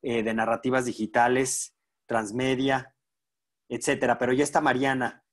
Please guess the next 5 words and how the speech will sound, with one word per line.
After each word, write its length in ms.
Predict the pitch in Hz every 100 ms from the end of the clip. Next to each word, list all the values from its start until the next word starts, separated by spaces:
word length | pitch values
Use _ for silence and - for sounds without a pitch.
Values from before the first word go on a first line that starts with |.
| _ _ 139
Este, 460 | 123 - 135 127
hola, 220 | 147 160 156
Mariana. 640 | 147 151 151 143 123 - _ -
Eh, 540 | 135 135 131 127 _ _ _ -
bueno, 480 | 160 156 120 -